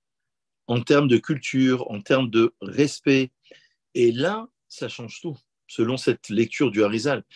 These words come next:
Si on parle d'une Neshama Kolelet, on a besoin de la réunion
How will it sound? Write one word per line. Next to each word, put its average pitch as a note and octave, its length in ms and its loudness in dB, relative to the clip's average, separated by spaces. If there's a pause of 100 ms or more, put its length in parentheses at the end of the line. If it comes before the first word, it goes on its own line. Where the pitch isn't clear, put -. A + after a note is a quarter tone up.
(160)
Si - 180 -4
on C#3+ 140 2
parle D#3 260 -2
d'une A#2 160 -8
Neshama C#3 380 -4
Kolelet, C3 500 -2 (360)
on A2+ 140 -6
a A#2 80 4
besoin B2 300 0
de A2 180 -2
la G#2+ 120 0
réunion C3+ 440 2